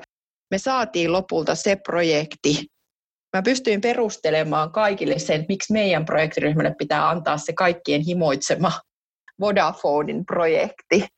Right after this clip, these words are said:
Ja se oli jotenkin aika hieno hetki, että, että mä pystyin perustelemaan kaikille sen, että miksi meille se pitäisi just antaa, kun kaikki muutkin olisi halunnut sen projektin.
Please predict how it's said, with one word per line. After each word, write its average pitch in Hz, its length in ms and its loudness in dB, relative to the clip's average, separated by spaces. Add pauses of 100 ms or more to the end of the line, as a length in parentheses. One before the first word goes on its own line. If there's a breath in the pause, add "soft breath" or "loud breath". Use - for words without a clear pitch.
(200 soft breath)
Ja 190 40 -6
se 277 80 0
oli 269 100 2
jotenkin 185 480 0
aika 180 260 0
hieno 165 440 0
hetki, - 520 -2 (480 loud breath)
että, 165 160 2 (340)
että 151 200 -4
mä 165 80 0
pystyin 175 460 -2
perustelemaan 156 840 -2
kaikille 147 420 0
sen, 156 300 0
että 151 140 -4
miksi 185 320 -2
meille 175 360 0
se - 220 -8
pitäisi - 340 -2
just 147 160 -4
antaa, 143 300 0
kun - 140 -16
kaikki 175 260 0
muutkin 214 380 -2
olisi - 140 -4
halunnut - 340 -2
sen - 200 -2
projektin. - 580 -2